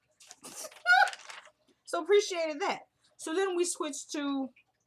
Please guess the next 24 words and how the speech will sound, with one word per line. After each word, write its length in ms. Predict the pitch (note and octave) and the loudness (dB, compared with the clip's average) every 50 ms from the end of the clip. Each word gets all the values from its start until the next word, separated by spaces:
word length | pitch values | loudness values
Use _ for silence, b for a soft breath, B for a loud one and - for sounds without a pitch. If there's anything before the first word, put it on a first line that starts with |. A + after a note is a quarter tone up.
| _ _ _ _ _ _ _ - - _ A#3+ | _ _ _ _ _ _ _ -20 -10 _ 2
Veronica. 720 | A3+ A#3+ C#4+ C#4 D4 F4+ E4 C4+ A#3+ - - D3+ D#3 D#3 b b b b _ | 4 4 6 6 6 6 6 4 0 -2 -6 -10 -12 -12 b b b b _
She 280 | - - - - G#4 G#4 | -14 -2 4 4 4 6
didn't 200 | G4 D#4 C#4+ C#4 | 4 2 2 2
met 140 | C#4 C#4+ C#4+ | 2 2 2
up 140 | C#4 C4+ | 0 0
with 80 | C4+ D4 | 0 2
her, 280 | D4+ C#4+ C4+ C4 - C4 | 4 6 6 4 2 0
her 160 | C#4 F4+ E4+ | 0 0 -2
and 80 | D#4 | -2
Catherine, 440 | D4 E4 E4 E4 D#4+ - C#4 C4+ C4 - - _ _ _ _ - | -2 -2 -2 -2 -2 -2 -2 -2 -2 -2 -4 _ _ _ _ -12
Catherine's 460 | C4 D4 E4 C#4+ C#4+ D4 C#4 A#3+ A#3 | -4 0 0 0 2 0 -2 -2 2
house, 240 | A#3+ G#3+ G#3 G#3+ G#3+ | 2 2 2 2 0
or 80 | G#3+ G#3 | -2 -2
the 80 | G#3+ | 2
house 180 | G#3 B3 B3+ B3+ | 2 2 2 0
that 120 | - A3 | -2 -8
she 180 | - - C4 A#3+ | -6 -4 -2 -2
moved 240 | A#3 B3 C4 B3 A3+ | 0 0 0 2 4
out 220 | A3 C4 C4+ - | 6 6 6 6
of 120 | F#3 F3+ F#3 | 2 0 -2
and 120 | F#3 F#3 | -2 -2
left 240 | G3 G#3 G#3+ G#3+ - | -2 -2 -2 -2 -4
to 80 | G#3 F#3+ | -8 -6
Jim. 380 | F3+ A3 B3 A#3+ G3+ F#3 F#3+ | -4 -4 -4 -4 -4 -6 -10